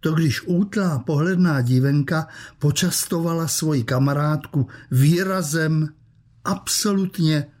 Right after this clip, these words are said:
nepublikovatelným. Nejsme s manželkou zas až tak velcí staromilci, dovedeme tolerovat všelijaké výstřelky mládí. Nakonec byli jsme také mladí, ale říkali jsme si,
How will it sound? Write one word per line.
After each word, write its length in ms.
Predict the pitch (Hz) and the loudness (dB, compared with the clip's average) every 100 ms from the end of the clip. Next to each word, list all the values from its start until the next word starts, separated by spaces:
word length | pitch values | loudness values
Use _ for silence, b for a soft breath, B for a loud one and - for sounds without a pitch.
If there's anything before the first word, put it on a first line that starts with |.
| - | 0
nepublikovatelným. 1700 | 117 135 151 - 120 110 98 90 98 101 - 98 92 95 80 71 - - - - _ _ - B B B B | 4 4 2 0 0 0 -2 -6 -6 -6 -4 -4 -2 -2 -2 -6 -8 -20 -20 -20 _ _ -20 B B B B
Nejsme 480 | 196 220 - 139 117 | 2 2 0 0 0
s 80 | - | 0
manželkou 760 | 143 139 139 131 - 131 113 B B | 0 2 0 -2 -2 -2 -2 B B
zas 380 | 120 143 131 - | 0 0 0 -4
až 200 | 147 135 | -2 -4
tak 220 | - 120 117 | -2 -2 2
velcí 380 | 117 117 117 | 0 0 -4
staromilci, 920 | 110 - 131 147 139 127 113 - - 101 B B | -4 -2 0 2 2 0 -2 -4 -6 -8 B B
dovedeme 540 | 143 156 156 147 147 123 | 0 0 0 0 0 0
tolerovat 720 | 143 139 139 135 131 131 - B B | -2 -2 0 0 0 -2 -6 B B
všelijaké 720 | - - 196 180 120 113 117 110 | -8 -2 0 0 0 -2 0 2
výstřelky 720 | 117 110 - 147 131 110 113 | 2 0 -4 -2 -2 0 2
mládí. 680 | 117 120 117 107 101 95 - - _ - | 4 4 4 2 0 -4 -10 -20 _ -4
Nakonec 520 | 156 - 139 117 - B B - | -4 0 0 -2 -4 B B -2
byli 240 | 135 131 | 2 2
jsme 240 | - 120 | 0 0
také 420 | 113 135 120 147 139 | 0 -2 -2 -2 0
mladí, 560 | 139 139 143 156 151 B B B | 0 -2 0 0 -2 B B B
ale 240 | 147 139 | 2 2
říkali 440 | 113 160 156 160 160 | 2 0 0 -2 -2
jsme 280 | 175 160 | 0 0
si, 340 | 143 - 160 | 0 0 -2